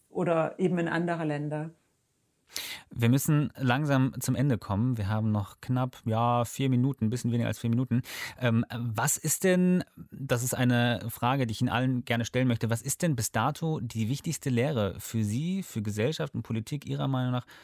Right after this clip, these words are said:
Speaker 2: um eine fünfte Welle zu verhindern? Frau Schmelz.
Speaker 1: Puh, das ist eine schwierige Frage. Also ich finde Kommunikation nach wie vor ganz wichtig, zu,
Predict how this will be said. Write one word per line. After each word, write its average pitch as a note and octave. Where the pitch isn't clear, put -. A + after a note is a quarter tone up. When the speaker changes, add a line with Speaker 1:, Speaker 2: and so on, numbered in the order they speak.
Speaker 2:
um -
eine G#2
fünfte C3+
Welle F2
zu G2
verhindern? F2
Frau -
Schmelz. F#2+
Speaker 1:
Puh, G3
das F#3
ist G#3+
eine G#3
schwierige A3
Frage. E3+
Also G3
ich -
finde F#3+
Kommunikation F#3+
nach E3
wie F#3+
vor F3
ganz F3
wichtig, E3
zu, A3+